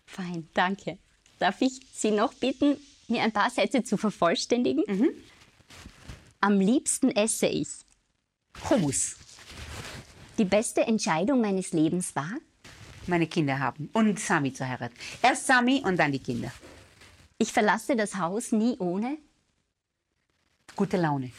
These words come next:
Speaker 1: Erfolg heißt für mich?
Speaker 2: Ausdauer.
Speaker 1: Humor ist für mich?
Speaker 2: Das Wichtigste, über sich selber lachen.
Speaker 1: Meine letzten Worte sollen sein?
Speaker 2: Ich liebe euch.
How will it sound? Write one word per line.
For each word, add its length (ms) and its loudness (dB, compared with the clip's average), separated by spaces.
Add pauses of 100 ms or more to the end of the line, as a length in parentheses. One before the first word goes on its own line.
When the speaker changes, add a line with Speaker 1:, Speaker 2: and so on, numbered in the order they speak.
(1000)
Speaker 1:
Erfolg 500 0
heißt 260 -2
für 140 -4
mich? 220 -2 (640)
Speaker 2:
Ausdauer. 520 -2 (960)
Speaker 1:
Humor 440 2
ist 220 -8
für 120 -2
mich? 320 0 (340)
Speaker 2:
Das 160 -4
Wichtigste, 500 -2
über 200 2
sich 200 -4
selber 300 0
lachen. 320 -6 (840)
Speaker 1:
Meine 220 2
letzten 480 0
Worte 320 0
sollen 320 -2
sein? 360 -4 (460)
Speaker 2:
Ich 160 -8
liebe 260 0
euch. 320 -12